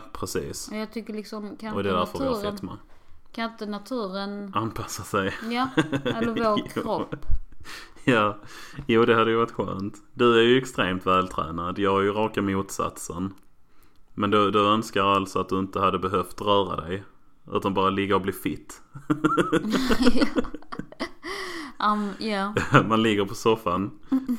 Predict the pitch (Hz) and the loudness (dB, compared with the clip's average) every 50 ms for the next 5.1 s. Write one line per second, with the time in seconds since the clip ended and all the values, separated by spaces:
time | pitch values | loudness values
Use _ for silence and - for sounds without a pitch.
0 | - - - 120 107 107 110 110 107 104 101 - 101 95 95 98 98 98 95 - | -2 2 2 2 4 4 4 6 6 6 4 2 -2 -2 0 0 0 -2 -2 -2
1 | - 104 95 92 90 - 104 101 101 92 78 - 90 92 - - - 98 - - | -2 -2 -2 -2 -2 -4 -6 -2 -2 -2 -2 -2 -6 -8 -10 -12 -14 -14 -12 -12
2 | - - - - - - - 123 120 120 127 123 123 135 131 135 135 135 135 135 | -12 -12 -12 -12 -8 -2 2 2 4 4 4 2 2 2 2 4 2 2 0 -2
3 | - - - - - - - 127 123 120 113 104 104 104 107 107 - - - 110 | -6 -16 -18 -18 -12 -4 0 2 2 4 4 4 4 4 2 2 0 -4 -6 -6
4 | 104 104 110 110 123 139 139 110 101 98 98 - 120 - 143 101 87 92 - - | -4 0 2 4 4 4 4 2 0 0 -2 -2 -2 -2 0 0 0 -2 -6 -10
5 | - - - | -14 -18 -18